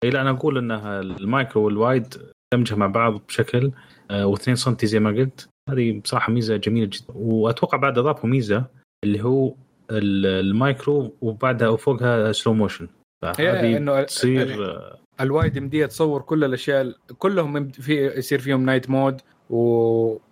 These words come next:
Speaker 2: و-، يعني مزايا التصوير صارت يعني أك-، أكتر في كل واحدة منهم، حتى إنها تقلب حتى في الفيديو، آه، أشياء معينة فيها.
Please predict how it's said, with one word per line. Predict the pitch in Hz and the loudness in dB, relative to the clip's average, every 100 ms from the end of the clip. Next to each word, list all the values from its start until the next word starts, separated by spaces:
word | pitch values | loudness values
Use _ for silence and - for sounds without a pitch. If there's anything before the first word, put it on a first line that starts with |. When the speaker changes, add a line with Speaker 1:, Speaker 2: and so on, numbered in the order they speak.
| - | -14
Speaker 2:
و-، | 117 - 117 | -14 -12 -6
يعني | 117 120 | -2 0
مزايا | 127 151 | 2 0
التصوير | 147 131 151 143 | -2 -4 -2 -2
صارت | - 131 120 | -2 -4 -2
يعني | 120 127 151 | -4 -2 -2
أك-، | - | -2
أكتر | 156 - 123 | -6 -4 -6
في | - | -2
كل | 143 | -2
واحدة | 131 117 120 | -2 0 0
منهم، | 117 110 | 0 -2
حتى | - 113 - | -4 -8 -6
إنها | 107 104 | -4 -4
تقلب | 113 135 123 117 117 | -4 -4 -2 -2 -4
حتى | 127 - | -8 -6
في | 113 | -4
الفيديو، | 113 120 117 107 - _ _ - | -2 -2 -2 -4 -6 _ _ -4
آه، | 110 101 | -2 -2
أشياء | 107 123 | -2 0
معينة | 110 104 104 98 | 2 2 0 -4
فيها. | - 101 101 | -6 -6 -6